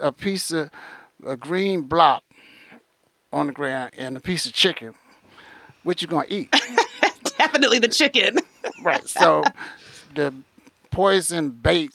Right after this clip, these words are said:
Speaker 1: competes with food, but the tracking powder does not, 'cause it gets directly on 'em.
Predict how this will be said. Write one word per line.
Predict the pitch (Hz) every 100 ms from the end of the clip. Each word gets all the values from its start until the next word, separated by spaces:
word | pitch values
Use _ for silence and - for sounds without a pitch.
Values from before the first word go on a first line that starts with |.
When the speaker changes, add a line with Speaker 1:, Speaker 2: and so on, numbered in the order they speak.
| _ -
Speaker 1:
competes | 135 127 196 165 -
with | 127 123
food, | - 156 139 113 - - - - _ -
but | 147 135
the | 131
tracking | - 180 165 160 147
powder | 151 135 123 120
does | 143 139 120
not, | 143 123 -
'cause | 135 123
it | 139
gets | 131 131 - _ _ -
directly | 127 127 147 - 135 -
on | - 135 123
'em. | 113